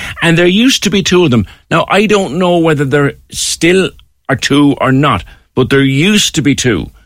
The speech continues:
two identical barges, for want of a better term,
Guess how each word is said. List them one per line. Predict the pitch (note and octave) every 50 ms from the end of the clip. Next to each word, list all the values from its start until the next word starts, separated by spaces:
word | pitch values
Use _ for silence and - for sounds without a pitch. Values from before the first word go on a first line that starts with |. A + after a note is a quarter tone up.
| _ _
two | - D#3+ D#3+ D3+ C#3+
identical | B2+ - D3 C#3 C3 - A#2+ - A2+ A2 G2 F2+ - - _ _ _ _ _ _ _ _ _ _ _ _ _ _ _ _
barges, | - C3+ C3+ C#3 C3+ G#2 G#2 G2+ F2+ - - - _ _ _ _
for | G2+
want | G2+ G2+ F#2
of | F#2+
a | F2
better | G#2+ G2+ F#2+
term, | D#2+ - G2 E2+ -